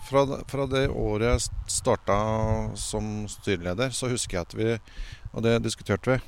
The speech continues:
eh, at, eh, cirka, ja, femogsytti, åtti prosent av tida gikk til å prate økonomi for å holde det på plass, for å styre den i riktig retning.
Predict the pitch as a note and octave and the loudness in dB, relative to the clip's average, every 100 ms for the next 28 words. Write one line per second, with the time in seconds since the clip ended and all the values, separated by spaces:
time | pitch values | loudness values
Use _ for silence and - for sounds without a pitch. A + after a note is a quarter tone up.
0 | - A2+ G#2+ G#2 G#2 G#2 G2+ G2 - - | -10 -8 -4 -2 -2 -4 -4 -8 -8 -8
1 | G#2+ A2 A2+ A#2 - - - - - G2+ | -4 0 0 -2 -6 -16 -18 -14 -8 -8
2 | - A#2+ B2 - - - - - - - | 0 0 0 -6 -18 -20 -18 -12 -10 -10
3 | - - - - - - A2 A2+ A2+ - | -12 -16 -16 -18 -16 -6 -4 -2 -4 -2
4 | B2+ - - A#2 A#2 A#2+ - - G2+ A2+ | -4 -4 -6 -6 -4 -6 -6 -4 -2 -2
5 | - A#2 A#2+ A2 - - G#2+ G#2+ A2+ G#2+ | -4 -4 -4 -6 -10 -10 -8 -6 -6 -6
6 | G#2 A2+ A2+ A2+ A#2 - - A2+ A2 A2+ | -8 -8 -8 -4 -4 -6 -4 -4 -2 -4
7 | G#2+ A2 G#2+ A2+ A#2 - - A#2+ A#2 - | -4 -4 -4 -2 -2 -4 -2 -2 -2 -2
8 | A#2+ G#2 G#2 G#2+ A2+ - - - - A#2 | -2 -2 -2 -4 -6 -12 -20 -10 0 0
9 | - A#2 A2+ - - A2+ | -2 -2 -2 -2 -4 -4